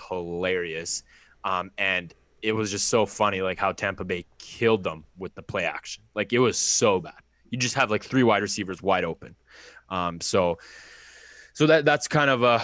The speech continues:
a weak spot, I'd say, for them for sure. But besides that, I think they're very strong. Their division isn't great. You know, I still think,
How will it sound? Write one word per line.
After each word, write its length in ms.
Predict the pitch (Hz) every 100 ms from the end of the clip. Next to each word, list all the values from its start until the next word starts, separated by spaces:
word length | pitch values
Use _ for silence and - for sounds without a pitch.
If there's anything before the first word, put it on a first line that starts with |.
| - -
a 60 |
weak 220 | 113 117 110
spot, 300 | - 120 113
I'd 120 | 110
say, 220 | - 110
for 160 | - 110
them 160 | 107
for 100 | 107
sure. 400 | 101 - 107 143 -
But 160 | 110
besides 380 | 104 101 127 123
that, 180 | 104 120
I 60 | 113
think 200 | 117 104
they're 100 | 117
very 220 | 120 113
strong. 560 | - - 98 98 123
Their 100 | 120
division 480 | 101 98 110 110 110 -
isn't 500 | 104 101 107 101 95
great. 420 | 87 87 90 127 _ _ _ _
You 120 | 95
know, 280 | 87 104 147 _ _
I 60 | 107
still 220 | - 107
think, 300 | 98 107